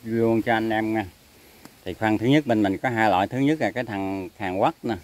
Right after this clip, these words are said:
thứ hai cái thằng canxi nè, thứ ba cái chai giải độc rắc cho anh em, anh em trồng chỉ cần mua cái bộ đó xài, à, em xài được rồi. Còn thuốc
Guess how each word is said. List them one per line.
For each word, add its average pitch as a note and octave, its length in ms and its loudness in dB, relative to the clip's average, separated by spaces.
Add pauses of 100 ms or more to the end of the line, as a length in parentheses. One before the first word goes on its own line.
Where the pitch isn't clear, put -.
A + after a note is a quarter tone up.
(180)
thứ C#3 100 -6
hai A#2 240 0
cái A#2 100 -4
thằng F#2+ 180 -6
canxi A2+ 520 0
nè, G#2+ 140 -2 (560)
thứ C3+ 100 -6
ba A2 280 2
cái B2 160 -4
chai G#2+ 160 2
giải G2 180 2
độc G2 180 0
rắc D3+ 220 0
cho B2 60 -2
anh A2+ 120 0
em, A2 180 2
anh A2 140 0
em A2 180 0
trồng F#2 360 -4 (280)
chỉ A2 100 -4
cần G2+ 260 -4
mua G#2+ 160 2
cái A#2 140 -6
bộ F#2+ 260 0
đó C3+ 200 0
xài, F2 560 -4
à, F2+ 200 -10 (600)
em G2+ 200 2
xài F2+ 280 2
được F#2 140 -2
rồi. F#2 120 2 (300)
Còn F#2 140 -4
thuốc B2 160 -2